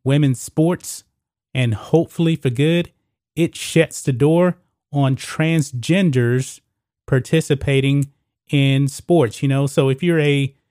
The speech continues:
female at birth, you must participate in female sports.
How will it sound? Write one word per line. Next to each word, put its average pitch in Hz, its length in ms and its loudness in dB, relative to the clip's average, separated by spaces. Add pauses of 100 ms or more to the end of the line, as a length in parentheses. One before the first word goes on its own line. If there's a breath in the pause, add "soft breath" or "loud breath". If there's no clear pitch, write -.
(320)
female 175 500 2
at 151 140 -4
birth, 135 420 0 (420)
you 139 140 2
must 131 360 0
participate 135 800 -2
in 135 180 0
female 120 400 -2
sports. - 640 -2